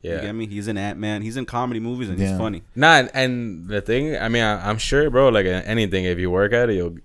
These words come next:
Speaker 2: get good
Speaker 1: I mean,
Speaker 2: at it.
Speaker 1: even
Speaker 2: 'Cause he
Speaker 1: that
Speaker 2: has that stage presence and he
Speaker 1: also,
Speaker 2: talks well.
Speaker 1: those venues, that's where they go to practice. That's where they go to suck.
Speaker 2: Yeah, yeah.
Speaker 1: So that when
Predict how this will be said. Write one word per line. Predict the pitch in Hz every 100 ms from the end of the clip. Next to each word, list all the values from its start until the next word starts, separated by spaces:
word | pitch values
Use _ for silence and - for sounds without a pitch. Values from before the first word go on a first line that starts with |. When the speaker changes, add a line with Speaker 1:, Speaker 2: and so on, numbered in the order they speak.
| -
Speaker 2:
get | 95 87 - - -
good | 90 101
Speaker 1:
I |
mean, | 92
Speaker 2:
at | 85
it. | 76 131
Speaker 1:
even | 147 170
Speaker 2:
'Cause | 160 143
he | 123
Speaker 1:
that | 135
Speaker 2:
has | 151 127
that | 113
stage | - 123 131 113
presence | 117 107 104 98
and | 90 95
he |
Speaker 1:
also, | 98 156 147
Speaker 2:
talks | 107 113 98 -
well. | 90 107
Speaker 1:
those | 113 123 113 - _ _ -
venues, | 110 123 143 107 98 104 - -
that's | 101 107
where | 139 131
they | 117
go | 104 107
to | 85
practice. | - 107 - 104 87 -
That's | 98
where | 127
they | 120
go | 98 123
to | 101
suck. | - 101
Speaker 2:
Yeah, | 101
yeah. | 98 95
Speaker 1:
So | 85 98
that | 98 87
when | 98 104 98 95